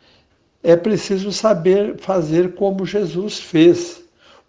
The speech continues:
unir o corpo e o espírito. Quem une corpo e espírito respeita o espaço sagrado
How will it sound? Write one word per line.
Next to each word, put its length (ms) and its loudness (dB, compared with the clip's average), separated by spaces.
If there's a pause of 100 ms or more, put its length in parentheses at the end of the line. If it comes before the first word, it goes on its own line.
unir 460 2
o 100 2
corpo 880 -2 (880)
e 100 0
o 80 6
espírito. 800 -4 (1900)
Quem 300 4
une 400 4
corpo 720 -2
e 120 -2
espírito 840 -6 (340)
respeita 1120 0
o 160 0
espaço 840 -2
sagrado 880 -2